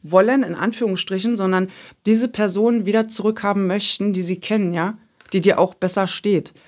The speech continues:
Ich meine, du wirst immer, jeder Mensch sollte in Entwicklung bleiben, wünsche ich jedem, dass man nicht stehen bleibt,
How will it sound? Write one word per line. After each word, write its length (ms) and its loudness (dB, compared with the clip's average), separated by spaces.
Ich 100 -8
meine, 200 4
du 140 2
wirst 260 0
immer, 220 2
jeder 240 4
Mensch 280 0
sollte 300 0
in 120 -4
Entwicklung 560 -2
bleiben, 580 2
wünsche 260 0
ich 120 -4
jedem, 420 2
dass 200 -4
man 100 2
nicht 180 0
stehen 300 0
bleibt, 420 0